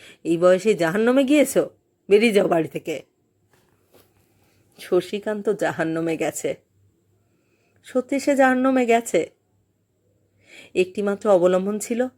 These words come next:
তাও গেল। শশীকান্তের মনে হলো, এ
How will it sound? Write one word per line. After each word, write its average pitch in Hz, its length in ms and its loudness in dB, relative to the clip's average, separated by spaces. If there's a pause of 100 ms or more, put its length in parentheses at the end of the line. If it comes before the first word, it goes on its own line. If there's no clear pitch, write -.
(140)
তাও 170 340 -2
গেল। 151 380 -6 (1300)
শশীকান্তের 233 640 -2
মনে 196 240 0
হলো, 226 320 0 (420)
এ 214 160 -6